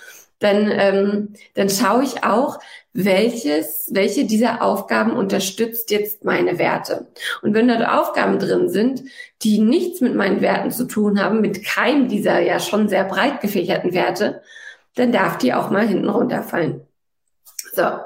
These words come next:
also, ne, wir haben gesagt, ähm, Normen sind das große Ganze, Werte sind das, wonach ich lebe. Und, ähm,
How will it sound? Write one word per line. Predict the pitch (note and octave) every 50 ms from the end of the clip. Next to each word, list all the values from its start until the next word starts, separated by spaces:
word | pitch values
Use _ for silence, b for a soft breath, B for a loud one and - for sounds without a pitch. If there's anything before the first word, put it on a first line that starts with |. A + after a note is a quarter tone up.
| - B B B B B B B B B B
also, | B G3+ G3+ G#3+ G#3+ A#3 B3+ C4 C#4 C#4+ - B B B B B B B _ _ _ _ _ _ _ _ _ _ _ _ _ _ _ _ -
ne, | - A3+ C#4 D#4+ F4
wir | C#4+ G#3+ G3+
haben | F#3 F#3+ F3+
gesagt, | F3+ - - A#3 B3+ B3 - - - - - -
ähm, | G#3 G3 F#3+ F#3+ F#3+ F#3+ F#3+ F#3+ F#3+ F#3+ F#3+ B B B _ _
Normen | - A3 G#3 G#3 G#3 G#3+ A#3 A3+ A3+ A3+ A3 A3 A3+ A3
sind | G3 F#3+ F#3+ F#3+
das | F#3 - - -
große | - A#3 F#3+ F#3+ F#3+ - -
Ganze, | - - G3 A#3 B3+ B3+ - - C#4 B3 G#3 F#3+
Werte | G3 F3+ F#3 G#3 G#3 G#3+ G#3+ - A3 G#3
sind | F3+ F3+ F#3 F#3 -
das, | G3 G3+ G3 - G3
wonach | G3 F#3+ F#3+ F#3 - -
ich | E3+ E3+ -
lebe. | - - G#3+ A#3 A3+ A#3 A#3 A#3+ B3 A#3+ A#3+ B B B B B B B B -
Und, | - G3+ G#3 G#3 G#3 G#3 G#3 - - - -
ähm, | G#3 G3+ F#3+ F#3+ F#3+ - B